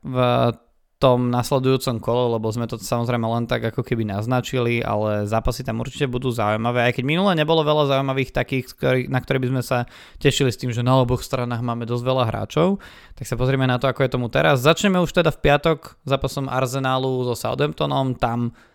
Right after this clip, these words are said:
z jednej strany to bude pre nás zaujímavé, prípadne pre tých bláznov, ktorí možno, že aj do free hitu by si buchli,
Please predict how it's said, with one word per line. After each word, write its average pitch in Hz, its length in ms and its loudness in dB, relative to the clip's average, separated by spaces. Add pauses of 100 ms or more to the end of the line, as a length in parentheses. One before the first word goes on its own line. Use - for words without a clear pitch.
(120)
z 131 160 2
jednej 135 160 0
strany 131 240 0
to 127 80 -2
bude 127 160 2
pre 131 160 0
nás 117 160 0
zaujímavé, 123 400 2
prípadne 127 400 0
pre 123 160 -2
tých 120 160 -4
bláznov, 120 400 0
ktorí 117 400 -2 (240)
možno, 147 240 0
že 127 240 2
aj 120 80 -2
do 127 80 0
free 123 160 0
hitu 127 240 -2
by 120 80 -4
si - 100 -4
buchli, 120 460 -2